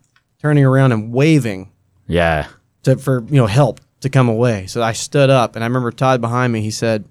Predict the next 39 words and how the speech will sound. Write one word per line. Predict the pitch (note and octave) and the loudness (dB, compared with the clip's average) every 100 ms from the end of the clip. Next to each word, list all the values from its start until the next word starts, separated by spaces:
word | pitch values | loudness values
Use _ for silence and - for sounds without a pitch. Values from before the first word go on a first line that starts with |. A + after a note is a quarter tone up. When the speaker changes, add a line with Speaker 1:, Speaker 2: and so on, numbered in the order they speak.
| _ _ _ _ _ _ _ _ _ _ _ _ _ _ _ _ | _ _ _ _ _ _ _ _ _ _ _ _ _ _ _ _
Speaker 1:
"He's | C#3+ | 2
got | C3 B2+ - | 4 0 2
two | D3+ | 2
knees." | C3 C3 G#2+ - - _ _ _ _ _ _ | 4 4 2 -4 -14 _ _ _ _ _ _
Speaker 2:
Yeah. | D3 D#2 D2 | -4 -4 -6
Speaker 1:
I | - _ _ | -14 _ _
was | G#2+ | -10
like, | A2+ A2 - | -8 -8 -8
and | A2+ | -8
I | A2 | -4
saw | - B2 F#2+ | -2 -2 -4
it. | - _ _ - | -10 _ _ -14
Speaker 2:
Yeah. | D2 D#2 C#2 - - | -8 -6 -8 -12 -6
Speaker 1:
And, | A#2+ A2+ A2+ A2 G#2+ G2 G2 - | -2 0 0 -2 -4 -8 -12 0
and | C#3+ | 2
then, | C#3+ | 4
you | D3+ | 4
know, | C#3+ | 4
as | C3+ D3+ D#3 C3 | 2 2 0 4
DeAndre's | C#3 C#3 D3 C#3 | 4 4 4 2
leaving, | C#3 D3 D#3+ | 2 4 2
he's | A#2 | 2
doing | A#2 A#2 | 0 -2
that, | A2+ A2+ - | -2 -6 -10
that, | A2 | -10
he's | A#2 - | -12 -8
flapping | A#2 B2 A#2 | -6 -4 -6
his | A2 | -4
arms, | A#2 B2 B2+ A#2+ | -4 -4 -4 -6
looking | C3+ | -6
up | B2 B2+ | -6 -8
at | - | -10
the, | A#2 A2+ | -10 -10
the | A2+ | -4
Golden | C3+ B2+ | -2 0
Eagle | A#2+ | -2
crowd. | A2+ C3 B2+ B2 | -2 0 0 0
I | |
mean, | A2+ | -4